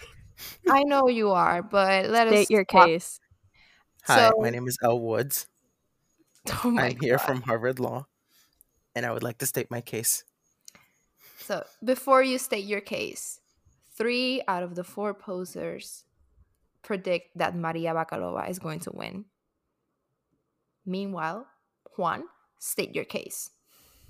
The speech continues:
Speaker 3: Okay. Now, if you know me, you know I did not like Borat's subsequent movie film, and I will not apologize for it. Now, <laughs> do I think she's a front runner, Miss Bakalova? Yes. Do I think she was the best part of the film? Yes. However,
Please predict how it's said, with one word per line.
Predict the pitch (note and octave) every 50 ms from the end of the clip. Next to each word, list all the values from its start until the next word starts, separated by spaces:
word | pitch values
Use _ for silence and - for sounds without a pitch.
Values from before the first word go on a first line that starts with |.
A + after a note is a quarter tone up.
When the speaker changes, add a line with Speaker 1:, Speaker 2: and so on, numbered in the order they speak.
| - _ _ _ _ - - _ -
Speaker 3:
Okay. | D#3 - - C3 - - - _ _ _ _ _ _ _ _ _ _ _ _ _
Now, | C3+ B2 A#2
if | A#2 A#2+ - -
you | D3
know | D3 D3 C#3+ B2+
me, | A#2 A2+ A2+ A2 -
you | - C3 C3
know | C3 A#2
I | A#2 A#2
did | - A#2+ A2+
not | A#2+ A2+ - -
like | A#2 A#2 A2 - -
Borat's | A2 A2 A2 - - - -
subsequent | - G#2+ - - - - B2+ -
movie | A2+ A#2 G#2+ G#2 A2
film, | A2 - G#2+ G#2 - A2 - _
and | - B2+ B2
I | A#2+
will | B2 B2 B2
not | A#2+ A#2 G#2+ A2
apologize | G#2 - - A2+ A2 A2+ - - - - -
for | - - G#2 G#2+ G#2+
it. | - - _ - - - _ _ _ _ _ _ _ _ _
Now, | D3+ D3 B2+ G2+ A#2 C3+ A#2 - - _ _ _ _ _ _ _ _ _
<laughs> | _ _ _ _ _ -
do | C3+ D#3 D3+ C3+
I | C3 C#3 C#3+
think | - - C#3+ D3+ -
she's | - D#3 D3
a | D3+ D3
front | - - D3+ D3 - -
runner, | D3+ D3 D3+ D#3+ E3 F3 - -
Miss | D#3 D3 -
Bakalova? | D3 D3 D3+ - D#3 D3 D3 D3 D3 E3 F3 - _
Yes. | F3 F#3 A#3+ - - - -
Do | - B2
I | A#2
think | - C3+ C3+ C3
she | - D3
was | C3+ -
the | D3
best | C3 C3+ C3 - -
part | D3 C3+
of | C#3 C#3
the | D3
film? | - - D3 D3 D#3 E3 - _ _ _ _ -
Yes. | D#3 D#3 D3 G2 - - - - - _ _ _
However, | - C#3 A#2 - - - C#3+ C3 A#2 A2+ G#2 - -